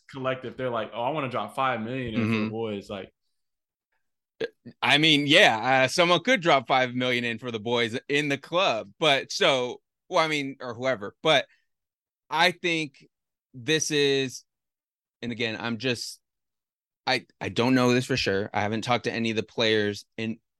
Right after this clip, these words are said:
Speaker 2: in person about this or, or, you know, but I would imagine it's a group of guys who maybe are interested in N I L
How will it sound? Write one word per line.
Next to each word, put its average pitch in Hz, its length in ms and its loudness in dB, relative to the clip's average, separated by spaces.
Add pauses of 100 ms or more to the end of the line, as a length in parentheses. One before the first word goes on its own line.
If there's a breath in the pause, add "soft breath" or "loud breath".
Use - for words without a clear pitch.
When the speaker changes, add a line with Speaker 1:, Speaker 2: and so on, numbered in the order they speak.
(180)
Speaker 2:
in 120 180 4
person 127 420 0
about 101 300 2
this - 320 -4 (100)
or, 101 360 2
or, 104 360 0
you 107 80 -6
know, 104 260 -6 (560)
but 123 320 4 (440 soft breath)
I - 80 4
would 160 140 6
imagine 135 600 2 (160)
it's 120 300 -2 (260)
a 123 80 2
group 113 260 -2
of 139 100 0
guys 131 520 2 (300)
who 117 500 0 (680)
maybe 135 440 4
are 120 200 0
interested 170 420 -4
in 170 140 0
N 160 160 -2
I 156 160 2
L 160 400 0